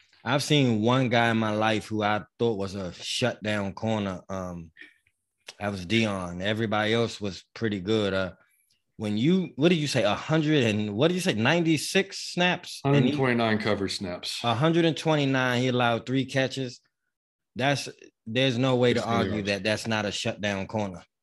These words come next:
Speaker 2: No. No, I mean, he, he's that, that whole, that whatever side of the field he's on,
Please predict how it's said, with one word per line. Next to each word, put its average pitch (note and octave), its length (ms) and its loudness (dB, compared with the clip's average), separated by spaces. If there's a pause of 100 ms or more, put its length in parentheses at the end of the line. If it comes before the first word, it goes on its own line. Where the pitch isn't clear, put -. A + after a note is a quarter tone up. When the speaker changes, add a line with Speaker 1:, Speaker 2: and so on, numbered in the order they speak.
(220)
Speaker 2:
No. A2 240 -4 (880)
No, G2+ 220 -4
I F2 40 -4
mean, F#2+ 140 -2
he, A2 260 2
he's G#2+ 240 -2
that, G2+ 320 -4
that G#2+ 180 0
whole, A2+ 240 0
that A2+ 220 0
whatever A#2+ 340 2
side A#2+ 260 -2
of A2+ 60 2
the A2 60 -2
field A2+ 280 -2
he's A2 160 -6
on, A2+ 420 -2